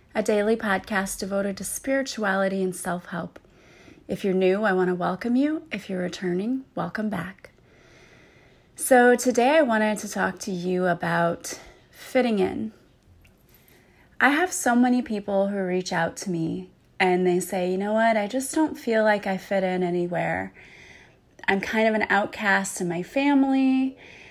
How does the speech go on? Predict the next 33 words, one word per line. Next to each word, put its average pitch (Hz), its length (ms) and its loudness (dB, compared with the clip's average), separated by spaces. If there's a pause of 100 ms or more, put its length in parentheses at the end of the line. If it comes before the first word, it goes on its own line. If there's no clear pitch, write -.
(320)
and 190 720 6
I 185 140 0
have 220 200 -2
some 240 220 -2
friends, 247 680 2
but 220 160 0
I'm 208 180 2
going 226 280 2
through 233 160 -2
something 220 400 -2
totally 220 540 0
different, 196 560 0
and 185 180 0
nobody 208 380 2
really 208 260 2
understands 185 800 -2
me, 180 340 -4
and 175 460 -6
so 175 240 -4
it's 180 160 -4
very 180 320 -2
difficult 170 640 -10
because 185 260 -10
I 175 120 0
feel 226 320 2
like 202 340 4 (800)
I 202 100 8
don't 214 180 4
have 190 200 2
a 185 80 0
group 170 240 -6
of 175 80 -14
people." - 500 -10